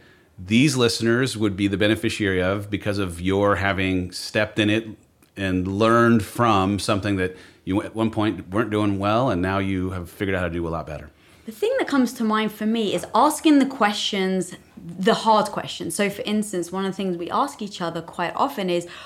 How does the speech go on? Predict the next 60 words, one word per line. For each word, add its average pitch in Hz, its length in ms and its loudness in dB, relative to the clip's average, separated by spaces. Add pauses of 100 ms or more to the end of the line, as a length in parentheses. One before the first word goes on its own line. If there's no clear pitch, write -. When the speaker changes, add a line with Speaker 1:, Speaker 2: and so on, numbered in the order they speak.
(140)
Speaker 2:
"What 240 180 4
is 311 140 4
the 285 60 4
thing 214 200 -4
I'm 185 140 0
not 185 200 -2
doing 185 300 0
enough 160 400 -2
of 220 240 -2
that 190 120 -6
you 180 120 -4
would 170 120 -4
like 160 180 -4
to - 100 -20
see 160 220 -4
more 139 400 -4
of? - 160 -14 (360)
What 220 220 4
is 262 140 2
the 254 80 -2
thing 214 300 0
that 196 100 -6
you 185 200 -6
thought 196 340 -6
you 185 180 -4
wanted 185 340 -2
in 196 100 -2
a 170 40 -2
partner 170 440 0
that 165 140 -4
I'm 175 160 2
not - 180 -2
bringing 160 280 -2
to 156 120 -10
the 151 100 -8
table?" 151 540 -8 (200)
Like, 208 120 -4
the 208 100 2 (100)
hard 392 160 6
questions 247 500 -2
where 202 100 -4
you're 190 120 -2 (200)
really 277 360 2 (180)
having 226 280 2
to 214 60 -4
put 220 140 0
your 196 220 0
ego 202 340 2
aside 196 460 0
and 180 100 -4
say, 185 100 -4
"I'm 202 140 0
doing 240 240 2
things 180 320 -4
wrong. 160 160 -2
How 175 220 -2
can 170 180 -8
I 160 80 -4
get 160 260 -10
better?" 160 280 -8